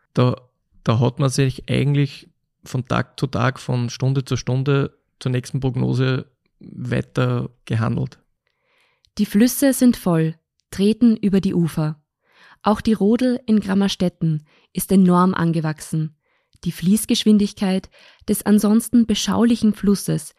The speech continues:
Speaker 2: ist stark gestiegen. Katrin Stadelbauer macht sich in der Nacht auf Sonntag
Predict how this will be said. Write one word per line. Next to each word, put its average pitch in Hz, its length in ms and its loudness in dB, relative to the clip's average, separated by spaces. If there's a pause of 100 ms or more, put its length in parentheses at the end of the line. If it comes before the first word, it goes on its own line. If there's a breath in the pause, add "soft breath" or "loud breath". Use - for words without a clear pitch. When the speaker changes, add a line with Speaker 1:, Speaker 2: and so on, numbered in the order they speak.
(200)
Speaker 2:
ist - 240 -8
stark 165 360 -2
gestiegen. 151 600 -2 (760)
Katrin 262 440 2
Stadelbauer 170 800 -2 (340 soft breath)
macht 202 240 0
sich 233 160 -2
in 240 80 6
der 220 100 6
Nacht 196 320 -2
auf 214 120 -6
Sonntag 180 640 -4